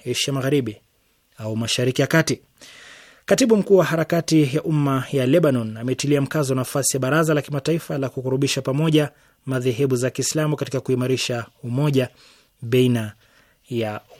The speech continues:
Waislamu. Watu mia moja na wanane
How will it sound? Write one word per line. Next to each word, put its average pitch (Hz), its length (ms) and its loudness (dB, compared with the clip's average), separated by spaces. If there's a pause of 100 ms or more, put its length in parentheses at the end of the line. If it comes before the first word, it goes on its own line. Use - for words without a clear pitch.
Waislamu. 135 560 -4 (2500)
Watu 175 600 6 (120)
mia 165 160 2
moja 156 600 2
na 143 260 0
wanane 131 540 0